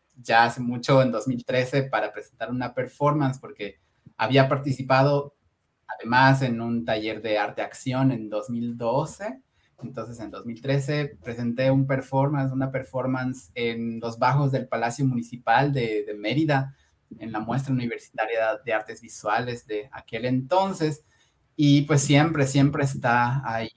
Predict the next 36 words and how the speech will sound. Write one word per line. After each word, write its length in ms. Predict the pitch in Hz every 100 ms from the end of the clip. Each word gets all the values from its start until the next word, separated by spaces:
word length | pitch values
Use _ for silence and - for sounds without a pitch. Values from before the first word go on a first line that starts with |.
| -
latente 840 | 107 - 110 113 123 123 113 107
el 140 | 107
deseo 680 | 101 101 - - 117 117 113
de, 380 | 104 101 98 -
de 160 | - -
colaborar 600 | - 104 98 98 98 104
con 460 | 107 104 98 98 98
más 220 | 98 -
artistas, 600 | 104 - 117 117 - 107
con 120 | 117
artistas 540 | 110 - 135 - 123 120
de, 300 | 104 101 - -
de 160 | -
todas 260 | - 123 113
las 220 | 104 -
disciplinas. 800 | 104 - - 131 143 139 131 135 - - - _ - -
Y 380 | 170 165 160 160
pues 360 | 147 147 131 120
bueno, 600 | 117 123 135 160 151 131
em, 640 | 123 120 117 113 113 113 -
lo 220 | 123 123
que 100 | 131
sí 260 | 123 143 143
ha 120 | 135
sido 540 | 135 127 120 120 120 117
una 440 | 123 117 117 113
realidad, 880 | 120 117 120 135 131 131 135 151 165
o 40 |
sea, 180 | 120 110
el 180 | 107 107
más 180 | 110 110
reciente, 600 | 123 117 139 135 135 147
pues 280 | 143 123 113
es 140 | 127 127
la 320 | 143 135 135
colaboración. 1040 | - 123 120 120 113 117 - 117 120 135